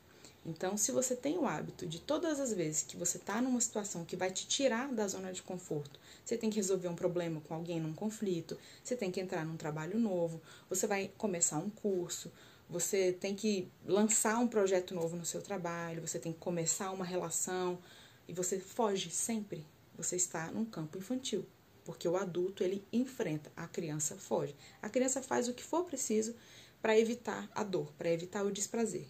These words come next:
Então, se você vive tentando evitar desprazer e desconforto, você está num plano infantil. Então, você, pra ser adulto, você precisa enfrentar coisas que te desconfortem e saber que você tem condições e recursos internos pra enfrentar isso, tá?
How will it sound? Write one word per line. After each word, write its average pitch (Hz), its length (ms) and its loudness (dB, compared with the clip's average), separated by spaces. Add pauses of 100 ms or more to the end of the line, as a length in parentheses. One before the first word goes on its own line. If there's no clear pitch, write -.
(100)
Então, 185 220 -8
se 190 120 4
você 208 260 0
vive 311 320 2
tentando 190 400 -2
evitar 170 400 -4
desprazer 156 500 -4
e 147 40 -4
desconforto, 220 720 -2
você 285 180 -4
está 262 240 -6
num 208 100 -4
plano 196 240 -4
infantil. - 440 -2 (720)
Então, 180 240 -2
você, 170 360 -2 (640)
pra 208 220 6
ser 214 260 2
adulto, 185 380 0
você 190 180 0
precisa 208 380 -2 (100)
enfrentar 233 800 0 (400)
coisas 202 340 6
que 226 140 -2
te 233 200 0
desconfortem 220 840 -2 (200)
e 233 100 2
saber 214 360 2
que 220 120 -2
você 190 320 2
tem 190 180 -2
condições 175 640 -2
e 180 80 -4
recursos 180 440 -4
internos 214 440 2
pra 208 160 -2
enfrentar 220 480 -2
isso, - 320 -2 (560)
tá? 220 180 -4